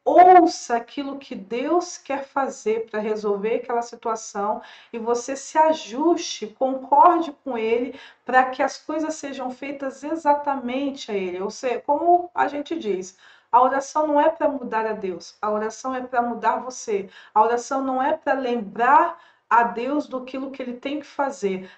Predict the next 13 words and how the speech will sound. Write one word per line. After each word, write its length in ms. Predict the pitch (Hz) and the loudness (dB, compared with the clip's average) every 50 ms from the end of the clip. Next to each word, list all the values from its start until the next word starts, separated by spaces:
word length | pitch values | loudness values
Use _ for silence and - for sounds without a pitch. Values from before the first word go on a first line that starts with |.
| _ - | _ -6
Na 100 | 196 202 | -4 -2
realidade, 520 | 208 220 220 196 196 226 269 269 247 240 | -2 -2 -2 0 2 4 4 4 2 0
é 40 | 240 | -4
pra 180 | - 240 233 | -4 -6 -6
colocar 400 | - 226 226 220 220 - 240 247 | -2 0 0 0 0 -2 -2 -4
você 420 | 247 233 226 220 - - 240 226 214 | -4 -4 -8 -10 -8 -6 -4 -2 -2
no 140 | 214 214 214 | -2 -4 -8
seu 500 | - - - - - 294 311 349 381 359 | -10 -12 -16 -8 -4 0 2 4 6 6
lugar, 800 | 339 339 - - 214 214 214 220 247 - - - - - - _ | 4 4 2 0 2 4 6 6 6 4 2 -4 -14 -18 -12 _
pra 160 | - 240 240 | -2 0 0
que 120 | 240 - 220 | 0 -2 -6
Deus 340 | 202 254 277 302 320 - | -6 -4 -4 -4 -4 -6
possa, 680 | - _ - 254 240 240 240 240 - - 202 - - | -8 _ 2 6 6 6 6 6 2 -4 -4 -4 -4